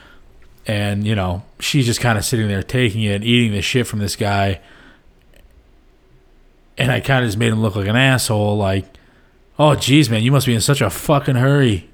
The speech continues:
You know, God, you gotta be like a dickhead to, like, to, to the, to a cashier. Man, it must be real, real fucking important." Whereas in the past, like, I may have actually confronted the guy face to face instead of, like, making a joke of him in front of everybody else.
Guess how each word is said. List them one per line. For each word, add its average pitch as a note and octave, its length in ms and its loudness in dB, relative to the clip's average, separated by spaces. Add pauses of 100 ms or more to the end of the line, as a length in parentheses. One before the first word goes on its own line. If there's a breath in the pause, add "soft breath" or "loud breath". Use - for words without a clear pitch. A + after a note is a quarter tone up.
You B2 180 0
know, C3 280 4
God, C3 280 4
you B2 60 4
gotta A#2+ 140 4
be A#2+ 140 2
like A2+ 160 2
a G2 40 -8
dickhead A#2 500 0
to, A2 120 0
like, G#2+ 600 -4
to, B2 200 -2
to B2 140 -2
the, G#2+ 180 0
to B2 140 0
a G#2 40 0
cashier. A#2+ 760 0 (400 loud breath)
Man, A#2+ 360 2
it A#2+ 60 -4
must B2 200 0
be B2+ 160 4
real, B2+ 220 6
real D3 200 6
fucking C3+ 300 2
important." A2+ 600 0 (1120 loud breath)
Whereas D3+ 260 4
in C3+ 40 2
the B2+ 60 0
past, C3+ 380 4
like, A2 80 2
I A2 80 4
may A#2 160 4
have A2+ 100 4
actually A2+ 340 2
confronted A2+ 520 -2
the G#2+ 80 -2
guy G2 380 0
face A2 300 -2
to - 80 -6
face G#2 380 -2
instead G#2+ 240 -2
of, G2+ 160 -4
like, G#2 180 -4
making G2+ 240 -4
a G2 60 -4
joke G#2+ 260 -2
of F#2 120 -6
him G#2 120 -4
in G2+ 80 -4
front G#2 180 -2
of G#2 60 0
everybody G2 320 -2
else. A2 360 0